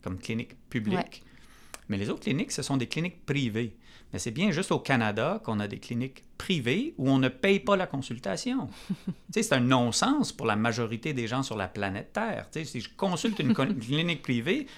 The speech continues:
Speaker 1: je sors de l'argent de ma poche.
Speaker 2: Ouais.
Speaker 1: Or qu'au Québec, au Canada, c'est pas comme ça.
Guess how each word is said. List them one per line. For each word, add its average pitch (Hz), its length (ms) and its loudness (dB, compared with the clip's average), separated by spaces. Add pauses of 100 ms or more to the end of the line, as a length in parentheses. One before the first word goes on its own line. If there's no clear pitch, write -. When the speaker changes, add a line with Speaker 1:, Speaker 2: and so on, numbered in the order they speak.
(140)
Speaker 1:
je 117 180 2
sors 190 360 10
de 127 60 0
l'argent 120 340 6
de 127 100 4
ma 107 160 2
poche. - 500 2 (240)
Speaker 2:
Ouais. 208 140 4
Speaker 1:
Or 180 220 12
qu'au 131 120 4
Québec, 160 480 2
au 123 80 2
Canada, 117 340 2
c'est 104 140 -2
pas 90 120 -2
comme - 160 -10
ça. - 120 -10